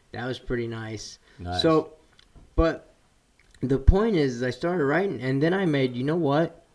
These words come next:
Speaker 1: I see all these ways to fix the prison system, and we should do it. And I said, "But the only way I'm gonna have credibility is if I don't argue for myself." I said, "If I argue for myself, it makes it look like I'm just doing everything I can to get outside of prison."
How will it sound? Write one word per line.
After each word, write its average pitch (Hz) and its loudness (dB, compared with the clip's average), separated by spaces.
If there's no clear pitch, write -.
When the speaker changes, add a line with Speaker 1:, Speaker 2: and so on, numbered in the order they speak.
Speaker 1:
I 127 -2
see 175 2
all 185 6
these 139 0
ways 143 2
to - -16
fix 143 -4
the - -12
prison 131 -2
system, 101 -10
and 104 -8
we 110 -4
should 123 -4
do 95 -6
it. - -20
And 120 -6
I 120 -4
said, 117 -4
"But 113 -6
the 120 -6
only 175 2
way 170 2
I'm 135 -2
gonna 131 -2
have 123 -6
credibility 117 -2
is 104 -8
if - -4
I 104 -6
don't 127 -4
argue 110 -4
for 104 -8
myself." 90 -10
I - -20
said, 123 -4
"If 110 -6
I 104 -4
argue 160 -2
for 165 -6
myself, 120 -4
it 92 -10
makes 107 -10
it 95 -6
look 110 -10
like 98 -8
I'm 98 -10
just 101 -12
doing 101 -6
everything 123 -6
I 123 -6
can 104 -8
to 104 -10
get 98 -10
outside 98 -8
of 90 -14
prison." 76 -10